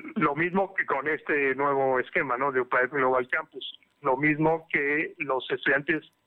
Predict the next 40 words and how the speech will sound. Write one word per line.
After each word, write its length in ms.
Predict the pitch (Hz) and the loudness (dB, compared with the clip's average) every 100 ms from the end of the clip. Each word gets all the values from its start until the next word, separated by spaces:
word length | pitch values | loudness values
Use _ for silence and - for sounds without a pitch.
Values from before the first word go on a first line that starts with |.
| - | -20
de 280 | 131 131 | -2 2
upae 460 | 147 160 180 160 180 _ - _ - | 2 2 0 0 -2 _ -20 _ -6
que 100 | 131 | -4
tienen 340 | - 143 143 | 0 2 2
una 100 | 139 131 | 2 0
experiencia 400 | - 135 131 135 | -2 -4 -2 -4
internacional, 480 | 139 135 143 202 | -2 0 2 0
que 120 | 196 147 | 0 -2
suman 280 | 151 156 143 | 0 -2 -2
más 180 | 131 135 | -2 0
de 120 | 139 | -2
tres 300 | - 131 120 | 0 0 2
mil 320 | 147 156 - _ _ - _ | 2 0 -2 _ _ -20 _
en 240 | - 143 | -4 0
este 300 | 139 131 156 | 0 2 0
ámbito 360 | 131 127 131 131 | 0 0 2 4
del 320 | 120 123 151 - | 4 2 -2 -4
upae 220 | 131 123 | -2 -2
Global 380 | 135 127 127 123 | 0 0 2 0
Campus. 340 | 143 127 131 | -2 -4 -4
Entonces, 440 | 147 131 147 147 139 - - - | -4 -2 0 0 -2 -6 -10 -2
sí, 60 | 196 | 0
es 100 | 170 | 2
bien 220 | 185 240 | 2 2
interesante, 880 | 233 196 156 143 170 160 180 175 - - - | 2 2 0 0 -2 -2 -2 0 -2 -8 -2
Fer, 240 | 175 220 _ _ _ - | -2 -2 _ _ _ -2
y 120 | 156 | 2
yo 140 | 151 196 | 4 2
estoy 220 | 196 190 | 2 0
seguro, 460 | 202 170 160 175 175 | 2 4 4 4 2
tantito 560 | 151 131 190 185 180 | 0 0 -2 2 2
las 160 | 151 135 | 4 2
cosas 240 | 196 175 - | 2 2 -2
<laughs> 40 | |
empiecen 440 | 147 160 - 160 135 | -6 -4 0 2 4
a, 180 | 123 - _ _ _ | 2 0 _ _ _
que, 140 | - 139 | 0 4
digamos, 300 | 131 147 131 | 4 2 2
a 80 | 131 | 0
mejorar 520 | 135 127 139 156 147 | 0 2 2 2 0